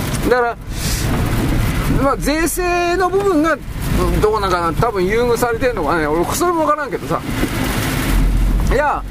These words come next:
本当の宗教活動もしてんですよ。でっかい、本当にでっかい教会で人集めて、なんか有名な宣教師と言われてる人が、なんか「神よ」とかなんか言ってんでしょ。俺はこれもわからんけど。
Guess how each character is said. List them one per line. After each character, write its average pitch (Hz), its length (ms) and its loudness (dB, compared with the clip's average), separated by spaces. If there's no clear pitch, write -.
本 392 180 2
当 427 120 0
の 415 380 0
宗 269 260 -2
教 277 140 0
活 277 200 -2
動 202 60 -6
も 156 80 -2
し - 100 -4
て 277 80 0
ん 285 60 -2
で 180 80 0
す 151 60 -2
よ。 170 160 2
で 208 80 4
っ 196 40 -2
か 247 220 -2
い、 165 160 0
本 240 120 2
当 277 60 -2
に 277 60 0
で 247 80 0
っ - 40 -2
か 262 140 0
い 233 60 -6
教 185 220 0
会 170 220 0
で 180 360 0
人 180 280 0
集 - 120 -4
め 160 120 0
て、 196 320 0
な 202 120 2
ん 180 40 -4
か 170 100 0
有 196 240 2
名 196 220 0
な 190 160 0
宣 190 300 -2
教 196 220 2
師 - 120 -4
と 175 120 2
言 156 100 0
わ 165 100 2
れ 156 100 0
て 160 120 0
る 160 100 2
人 160 240 0
が、 208 400 0
な 180 80 2
ん 170 40 -4
か 165 120 -2
「神 185 280 -2
よ」 170 100 2
と 175 80 -2
か 156 80 0
な 160 120 0
ん 185 40 -2
か - 0 -
言 165 80 0
っ - 20 0
て 226 160 0
ん - 20 -6
で 190 80 -2
し 127 80 -2
ょ。 139 160 0
俺 185 140 4
は 196 80 0
こ 226 100 0
れ 254 60 -2
も 240 120 0
わ 190 60 2
か 233 80 -2
ら 277 120 0
ん 254 60 -6
け 190 80 0
ど。 160 100 -4